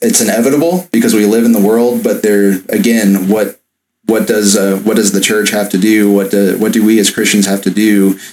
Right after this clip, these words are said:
especially making oaths in this? So we can fellowship all day. That's just naturally gonna occur whenever we work, whenever we go. As far as making disciples, we are going and are going. It's just gonna happen.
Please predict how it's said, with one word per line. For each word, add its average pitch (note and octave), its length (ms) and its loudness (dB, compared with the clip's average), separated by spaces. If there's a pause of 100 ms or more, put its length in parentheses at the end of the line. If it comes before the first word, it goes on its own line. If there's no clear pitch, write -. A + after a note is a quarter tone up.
(160)
especially A2 360 -2
making G2 440 0
oaths G#2+ 760 0 (640)
in G#2 160 2
this? - 500 -2 (1300)
So C3+ 240 0
we C#3 100 2
can C#3+ 140 0
fellowship A#2 480 0
all G2+ 180 -2
day. G2+ 240 -2
That's F#2 320 -2
just G2 220 -2
naturally G2 340 0
gonna G2 200 2
occur G2+ 380 0
whenever F#2+ 360 0
we F#2 260 2
work, A#2 500 -2 (420)
whenever G2+ 320 0
we G2 160 2
go. G#2+ 500 0
As G2+ 240 -2
far G#2 180 -2
as G2 120 -2
making G#2 300 0
disciples, G2 640 0
we G2 220 2
are F#2 140 0
going G#2 460 0
and G2 100 2
are F#2 160 0
going. G2 380 2
It's F2+ 160 0
just - 180 -2
gonna - 160 -2
happen. D#2+ 460 -6